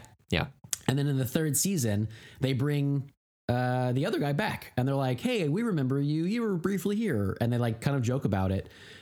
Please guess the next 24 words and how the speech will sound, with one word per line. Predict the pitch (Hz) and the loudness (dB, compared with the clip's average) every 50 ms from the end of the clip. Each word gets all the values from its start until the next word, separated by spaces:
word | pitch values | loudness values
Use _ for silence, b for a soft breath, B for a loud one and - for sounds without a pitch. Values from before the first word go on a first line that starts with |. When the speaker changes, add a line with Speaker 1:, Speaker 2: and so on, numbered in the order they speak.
| B B | B B
Speaker 2:
uh, | 101 101 101 101 98 98 98 - | 0 2 2 2 2 2 2 2
as | 113 113 113 | 0 0 0
if | 123 120 - - 127 | 0 0 0 0 0
it | 113 | 2
was, | 110 113 107 - | 2 2 0 0
like, | 113 107 104 | 0 0 0
normal | 113 117 110 110 120 120 110 107 101 101 101 98 | 0 0 0 0 2 2 2 2 2 2 0 0
that | 104 101 | 0 0
he | 104 98 | 2 2
was | 98 95 | 0 0
just | 98 95 - | 0 0 0
leaving | 95 101 107 107 101 95 | 0 0 0 2 2 2
in | 95 92 | 2 2
the | 92 | 2
beginning | 95 92 98 92 92 | 2 2 0 0 0
of | 90 90 | 0 0
the | 90 | 0
show | 87 - 101 104 101 | 0 0 0 0 2
or | 95 90 | 2 0
whatever, | 87 85 87 87 85 87 87 | 0 0 0 0 0 0 0
and | 92 87 95 98 | 0 0 0 0
then | 95 95 | 0 0
he's | 98 92 | 0 0
back. | 90 - 98 95 90 95 - | 0 0 0 0 0 -2 -4